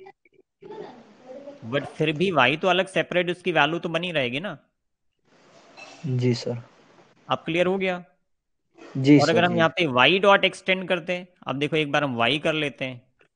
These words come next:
Speaker 1: यही इसी को यहाँ पे
Speaker 2: अच्छा सर, ऐसा
Speaker 1: Y
Speaker 2: इसलिए हो
Speaker 1: डॉट, इसको देख लो, Y को प्रिंट कर देंगे तो अब देखो Y के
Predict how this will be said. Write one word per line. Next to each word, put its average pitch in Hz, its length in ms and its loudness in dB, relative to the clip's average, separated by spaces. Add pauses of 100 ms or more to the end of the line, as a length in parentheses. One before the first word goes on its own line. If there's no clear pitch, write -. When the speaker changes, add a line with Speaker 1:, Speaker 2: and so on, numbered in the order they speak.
(160)
Speaker 1:
यही 117 260 -8 (540)
इसी 143 300 -8
को 190 240 -10 (1900)
यहाँ 123 260 -2
पे 185 200 -6 (1900)
Speaker 2:
अच्छा 165 240 8
सर, 180 240 10
ऐसा 160 340 10
Speaker 1:
Y 185 40 12
Speaker 2:
इसलिए 190 340 10
हो 185 80 10
Speaker 1:
डॉट, 190 200 8 (380)
इसको 143 280 -8
देख 113 240 -6
लो, 107 160 -10 (1600)
Y 131 300 2
को 175 100 -4
प्रिंट 165 280 -4
कर 165 120 -2
देंगे 185 200 -6
तो 185 100 -4
अब 151 80 -4
देखो 156 260 -4
Y 131 220 2
के 180 140 -4